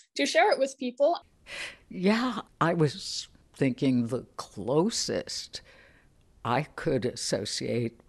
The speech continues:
Speaker 2: with blues violin would have been jazz violin by Stefan Grappelli and Joe Venuti. Do you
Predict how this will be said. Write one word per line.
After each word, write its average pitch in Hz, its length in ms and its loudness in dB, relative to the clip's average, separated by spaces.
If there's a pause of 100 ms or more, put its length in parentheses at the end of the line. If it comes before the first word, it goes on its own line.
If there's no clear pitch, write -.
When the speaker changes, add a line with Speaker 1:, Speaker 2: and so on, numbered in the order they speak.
(100)
Speaker 2:
with 113 360 -4
blues 165 400 0
violin 120 720 -2
would 123 140 0
have 123 240 -4
been 123 380 -2 (600)
jazz 196 440 4
violin 117 760 2
by 113 720 -4
Stefan - 840 -4
Grappelli 131 1120 -2 (120)
and 117 500 -4
Joe 120 380 -2
Venuti. 131 880 0 (800)
Do 190 100 -2
you 226 760 4